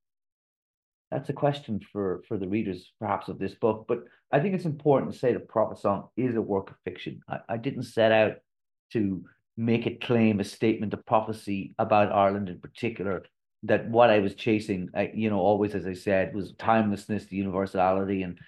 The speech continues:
there was a quote that I wanted to use from Cormac McCarthy's Cr-, The Crossing as an epigraph. And he unfortunately was dying at the time, and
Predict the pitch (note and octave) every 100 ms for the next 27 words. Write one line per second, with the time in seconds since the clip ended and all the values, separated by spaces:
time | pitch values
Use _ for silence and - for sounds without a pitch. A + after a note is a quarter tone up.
0 | _ C3 B2+ A#2 - B2+ A2+ - - G#2
1 | G2+ G2+ F#2+ G2+ G2+ E2+ - G#2+ F#2 G2+
2 | G#2 G#2 F#2+ - _ _ _ _ G2+ F2
3 | A2 G#2 F2 - G2 F#2+ E2 - - -
4 | F2+ - G2+ G#2 G#2+ F#2+ F#2 F2+ A2 F#2+
5 | F#2+ F2 - _ _ _ - G2 G#2 A2+
6 | G#2+ - A#2 A2 G2 F#2 E2 F#2+ G2 G2
7 | F#2+ E2+ - - G2 G2 F#2 E2+ E2